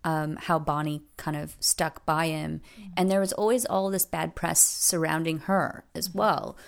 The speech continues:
Speaker 1: which I kind of thought was quite unfair considering, um,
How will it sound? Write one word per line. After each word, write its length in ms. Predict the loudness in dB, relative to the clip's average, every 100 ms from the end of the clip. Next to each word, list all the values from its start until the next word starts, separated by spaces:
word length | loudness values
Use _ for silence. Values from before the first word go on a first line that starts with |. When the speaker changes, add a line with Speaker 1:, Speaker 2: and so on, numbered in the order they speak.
| -20 -2
Speaker 1:
which 280 | 0 2 0
I 180 | -2
kind 260 | -2 -4 -4
of 80 | -4
thought 300 | -4 -2 -2
was 320 | -2 -2 -4 _
quite 260 | 0 2 2
unfair 840 | -2 -6 -8 0 4 4 2 -2 -4
considering, 840 | -2 -2 0 0 0 0 -2 -4 -6 -14 -20 _ -4
um, 640 | 0 2 0 -2 -6 -8